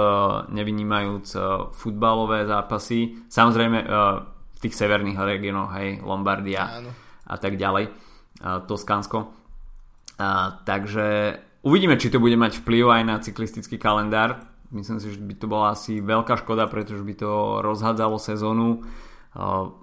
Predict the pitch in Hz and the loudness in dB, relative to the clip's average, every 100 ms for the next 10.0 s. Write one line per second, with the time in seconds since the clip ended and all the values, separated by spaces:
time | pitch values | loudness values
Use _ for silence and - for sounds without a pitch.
0 | - - _ _ _ _ _ _ - 110 | -20 -20 _ _ _ _ _ _ -4 0
1 | 113 127 120 120 120 123 120 117 110 127 | 2 2 4 4 6 4 6 2 2 4
2 | 113 110 120 113 113 - 117 110 113 117 | 4 4 2 2 2 4 4 4 4 2
3 | 110 107 127 120 117 113 113 110 101 - | 0 -2 0 2 4 4 4 4 0 -6
4 | - - 107 107 110 113 113 113 107 107 | -16 -12 -4 0 0 0 0 0 0 -2
5 | 107 117 110 113 117 110 107 117 113 107 | -2 -2 0 2 2 2 2 0 0 0
6 | 107 110 117 117 117 - - - 104 101 | 0 0 2 2 0 -6 -20 -10 -4 -2
7 | 98 - _ _ - 107 104 104 120 110 | -4 -6 _ _ -2 4 4 4 0 0
8 | 110 107 104 101 98 - 98 113 104 101 | 2 4 6 4 0 -4 -6 -4 -2 2
9 | 101 107 120 113 110 104 104 110 117 | 4 2 0 0 0 2 2 2 -2